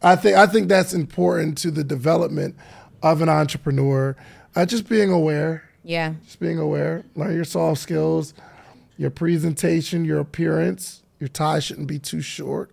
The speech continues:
Speaker 1: or too long.
Speaker 2: Or
Speaker 1: Should
Speaker 2: too
Speaker 1: just
Speaker 2: tight.
Speaker 1: touch your belt. You know what I mean?
Speaker 2: Mm-hmm.
Speaker 1: Bunch of cup-, just a bunch of things.
Speaker 2: I love that.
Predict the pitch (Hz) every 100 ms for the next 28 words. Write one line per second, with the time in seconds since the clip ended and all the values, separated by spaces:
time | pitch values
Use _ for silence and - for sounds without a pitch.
0 | _ 143 151 - 170 190 185 214 254 _
1 | _ _ _ 185 185 247 160 254 170 180
2 | - 180 170 196 254 - _ _ _ 165
3 | 180 180 240 311 _ - - 220 208 247
4 | 269 247 226 185 185 - 180 175 - 190
5 | 233 185 165 151 139 135 127 123 - -
6 | - 185 170 165 147